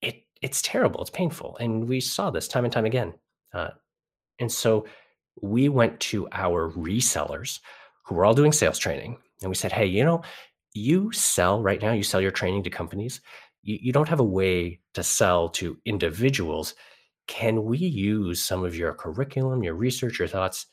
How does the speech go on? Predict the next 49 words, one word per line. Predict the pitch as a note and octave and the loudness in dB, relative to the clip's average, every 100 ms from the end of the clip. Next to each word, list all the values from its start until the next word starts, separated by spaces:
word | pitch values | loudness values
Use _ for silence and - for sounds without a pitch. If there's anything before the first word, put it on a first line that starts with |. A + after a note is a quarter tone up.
| _ _ - | _ _ -10
to | G2+ F2+ | -6 0
run | A2+ | 2
a | C#3+ | 2
program | C#3 A2+ F#2 D#2+ - - | 2 0 0 -4 -8 -12
for | - G#2+ | -8 -6
individuals | B2+ B2 C3+ A2 F2+ F#2 F2 E2+ - _ F#2+ | -2 0 2 2 0 0 -2 -2 -6 _ 0
before | F2+ - - - A#2 G#2+ F2+ E2 D2+ - | 0 0 -8 0 2 2 0 -2 -6 -10
they | F2+ E2+ | -4 -4
get | D#2 - | -4 -6
to | - D#2+ | -8 -8
a | |
tech | - - - | -8 -12 -12
company?" | - - - - _ _ _ _ _ _ _ _ A#2+ | -14 -14 -18 -18 _ _ _ _ _ _ _ _ -4
And | - - _ _ _ - | -4 -8 _ _ _ -2
they, | A#2 | -2
they | - | 2
all | A#2 C3 | 4 4
loved | F2 C#3 | 4 4
the | F#2 | 4
idea | E2+ A2 D3+ | 2 2 0
because | E2+ F2+ F2 F#2 | -2 -4 -4 0
we | B2 | 2
were, | A#2+ - | 0 0
we | A#2+ | 4
were | A#2+ | 6
working | A2+ C3+ | 6 4
with | G2+ | 2
about | F#2+ E2+ - | 0 -2 -2
thirty | G2+ B2+ | -2 0
different | A#2 G2 C3+ | 0 0 -2
sales | - E2 E2+ | -2 -4 -4
training | - E2 | -6 -6
companies. | E2 E2+ G2+ C3 | -6 -6 -4 -2
And | F#2+ F2 - - - - _ _ - | -2 -4 -12 -18 -18 -20 _ _ 0
for | G#2 | 2
them, | G2 E3+ C3 | 4 2 2
this | G2+ - | 0 0
was | F#2+ | -2
a | |
great | D#2+ G2 | 0 0
way | F2+ | 0
to | E2+ | -2
get | F2 E2+ | -2 -6
their | E2 | -6
message | F#2 C#3 B2 | -4 -2 -2
out, | C3+ | -2
to | C3+ | -2
help | - A2+ - | -4 -4 -4
folks. | - A#2+ B2 | -4 -4 -4